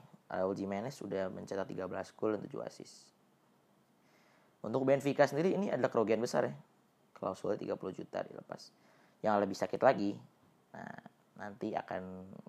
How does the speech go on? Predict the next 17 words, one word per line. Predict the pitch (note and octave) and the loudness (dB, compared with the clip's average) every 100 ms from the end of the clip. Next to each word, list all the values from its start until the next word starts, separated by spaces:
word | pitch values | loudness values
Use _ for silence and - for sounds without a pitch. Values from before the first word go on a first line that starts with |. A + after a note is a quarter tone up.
| - | -6
gua | F#2 | -4
bahas | F#2+ F#2+ F#2+ - | -4 -4 -4 -6
di | - F#2+ G2+ - _ _ _ _ | -10 -10 -12 -16 _ _ _ _
segmen | - - F2+ G#2+ F#2 F#2 F2+ _ | -12 -4 -4 -4 -6 -8 -12 _
tim, | G2+ G2+ G2 F#2+ F#2+ - - - | 0 2 0 -6 -10 -16 -16 -12
tim | G2 G2 | -12 -12
selanjutnya. | G2+ - F#2+ F#2 G2 F#2+ - - _ _ _ _ - | -10 -8 -8 -10 -10 -14 -16 -20 _ _ _ _ -6
Benfica | F#2+ F#2+ G#2+ C3 | -4 0 2 4
punya | A#2+ A2 | 4 2
dua | G#2 A#2 A2+ | 4 6 6
kerugian | - G#2+ G#2+ A2 | 4 2 4 4
terbesar | G2+ G2+ G#2 - B2 | 4 2 4 6 8
musim | A#2+ G#2 G#2+ | 6 0 -2
ini. | G2 B2 D3+ - _ _ _ _ _ _ | -2 -4 -8 -14 _ _ _ _ _ _
Melego | - G#2 G#2+ G2+ A#2+ A#2+ | 0 4 4 6 6 8
dua | A#2 A2 | 6 6
pemainnya | A2 G#2 F#2+ G2+ G#2 B2 | 4 2 -2 -2 -4 -6